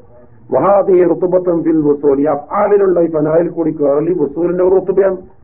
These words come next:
അതൊന്നും പൂർത്തിയായിട്ടില്ല, ഒരു ശാഖ. വമിൻഹും മൻ യതറക്ക ഇലാ മഖാമിൽ ഫനാ. ചിലപ്പോ ഫനായിന്റെ മഖാമിലേക്ക് കയറുന്നുണ്ട്. മുസ്തമിലൻ അലാ ബാത്തിൻ അൻവാറുൽ യഖീൻ. യഖീനിന്റെ അൻവാർ അവന്റെ ബാത്തിൽ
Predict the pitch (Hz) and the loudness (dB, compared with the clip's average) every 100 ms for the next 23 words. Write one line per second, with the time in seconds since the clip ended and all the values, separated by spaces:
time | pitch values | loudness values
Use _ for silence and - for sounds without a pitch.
0 | - - - - - - 131 160 170 165 | -20 -20 -20 -20 -16 -4 0 0 0 0
1 | 170 180 170 175 170 180 170 175 - - | 0 0 0 -2 -2 -2 -2 -4 -8 -20
2 | - - - - - - - - 147 190 | -20 -20 -20 -20 -20 -20 -16 -4 0 2
3 | 214 214 214 208 202 196 196 185 185 185 | 2 2 2 2 2 2 0 0 0 2
4 | 180 180 170 156 156 170 170 165 156 156 | 2 2 0 -2 -2 -2 0 0 0 -2
5 | 156 147 143 160 165 165 151 160 185 196 | -2 -2 -2 -2 -2 -2 -2 -2 0 0
6 | 180 165 170 170 165 165 156 156 143 135 | 0 0 -2 0 -2 0 0 0 -2 -2
7 | 131 131 175 170 170 165 160 156 143 143 | -4 -4 -2 -2 0 0 0 0 0 -2
8 | 147 160 143 143 156 160 156 151 147 151 | -2 -4 -2 -2 0 0 0 -2 -4 -4
9 | 143 131 120 101 - - - - - 120 | -4 -2 -4 -6 -12 -20 -20 -20 -8 -6
10 | 120 160 175 160 139 135 143 156 165 190 | -2 0 0 0 -2 -2 0 0 0 -2
11 | - - - - 131 143 135 127 143 151 | -4 -20 -20 -8 -4 -2 0 0 0 0
12 | 156 | -4